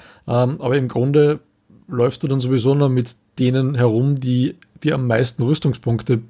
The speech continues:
bringen und diese ganze granulare Abstufung zwischendrinnen hat kaum einen Sinn, weil sobald du in deine Mine reingehst, ähm, baust du einfach ab, was du findest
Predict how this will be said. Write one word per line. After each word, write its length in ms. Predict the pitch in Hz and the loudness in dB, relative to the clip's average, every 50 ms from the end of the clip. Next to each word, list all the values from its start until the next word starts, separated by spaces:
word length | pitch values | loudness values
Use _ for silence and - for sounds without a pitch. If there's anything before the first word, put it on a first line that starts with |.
| _ _ | _ _
bringen 440 | - 110 104 113 123 139 147 160 165 | -4 -2 0 2 2 4 4 2 2
und 140 | 139 117 - | 0 -4 -4
diese 160 | 127 110 123 | -4 -4 -2
ganze 280 | 117 113 110 110 - 139 | -2 -2 -4 -4 -4 -4
granulare 520 | - 120 117 117 117 110 107 117 120 127 | -4 -2 0 0 2 2 2 0 0 0
Abstufung 560 | 131 147 - - - 143 135 131 147 139 123 | -2 -2 -4 -6 -8 -8 -6 -6 -6 -8 -8
zwischendrinnen 840 | - - - 147 - - 143 113 117 107 117 127 143 156 160 165 139 | -6 -6 -4 -4 -2 -2 -2 -2 0 0 2 2 2 2 2 2 0
hat 180 | 120 123 - - | -4 -6 -6 -6
kaum 240 | - 113 110 120 135 | -6 -4 -2 0 0
einen 220 | 131 123 123 117 | 0 0 0 0
Sinn, 380 | - 120 120 143 165 180 170 175 - - _ _ - | 0 0 0 2 2 0 -2 -6 -12 -20 _ _ -4
weil 140 | - 127 117 | -4 -2 -2
sobald 360 | 127 120 - 120 123 120 - | -2 0 0 0 0 2 2
du 40 | 147 | 0
in 100 | 135 131 | 2 2
deine 180 | 131 127 123 | 2 2 2
Mine 360 | 123 123 139 165 185 160 110 | 2 2 2 4 4 2 2
reingehst, 680 | 92 95 101 104 110 101 110 117 147 170 170 - - - - - - - - - - _ _ - | 0 -2 -2 -2 -2 0 2 2 2 2 0 -4 -10 -16 -20 -20 -20 -20 -20 -20 -20 _ _ -2
ähm, 340 | 131 123 120 120 131 160 - - - - _ _ _ _ _ | 0 2 2 2 0 -2 -6 -12 -20 -20 _ _ _ _ _
baust 260 | - 107 127 127 - | 2 2 2 2 0
du 120 | - 147 160 | -2 -4 -2
einfach 320 | - 127 120 147 - - | -4 -4 -4 -4 -4 -2
ab, 180 | 139 135 - 143 | -4 -2 0 0
was 120 | 131 123 | 0 0
du 80 | - - | -2 -4
findest 600 | - - 127 139 151 190 214 214 - - - | -4 -2 0 2 2 2 2 0 -2 -10 -18